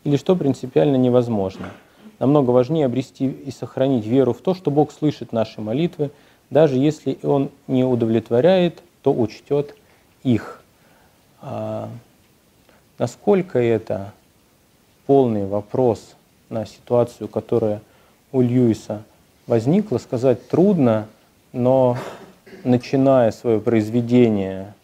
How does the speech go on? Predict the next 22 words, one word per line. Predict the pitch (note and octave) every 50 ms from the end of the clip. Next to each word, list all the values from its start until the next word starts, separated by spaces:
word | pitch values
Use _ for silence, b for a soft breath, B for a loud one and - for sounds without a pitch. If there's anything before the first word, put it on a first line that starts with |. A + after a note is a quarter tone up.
| _ _ _ _ _ _ _ _ _ _ _ _ _ _ _ _ _ _ -
в | - G#2 G#2+
буре | A2 B2 C#3 C3+ B2 A#2 A2 A2
эмоций, | A2+ A2+ A#2+ A#2 G#2+ A2 - - - G#2
в | G2 G2+
буре | A2 A#2+ A#2+ - G#2+ G2
боли, | G2+ A2 C3+ E3+ F#3+ F3+ E3 D#3+ D3+ D3 - b b b b b _ _
заканчивает | - A#2+ A2 - C#3 D3+ D#3+ D#3 - - A#2+ A2+ A2 A2 -
он | A#2 A#2+ B2 A#2+ A#2
его | A#2 A#2 C3 C3+
уже | C#3+ D3 A2+ G#2+ B2+ A#2
с | - - -
умиротворением. | A#2 A2+ A2+ G#2+ G#2+ - - A#2 A2+ A#2 A2 G#2 G2+ G2+ A2 A#2 A2+
Отчасти | A#2+ - - E3 - - -
потому, | A#2+ A#2 A2 - A#2 A#2 A2+
что | - - - G#2
прошло | - A#2 A2 - - - B2
уже | A2 G#2+ A2+
какое-то | - - - - A2 G#2 - A2+
время, | A2 C3 E3 F3 D#3+ C#3+ B2
ему, | A#2 A2 A2 G#2+ G#2+ G2+ - b b b b b b b b b b b _ _ _ -
а, | B2 A2+ G#2+ G#2 G#2 A2 -
он, | - A#2 A2 G#2 G2+ G2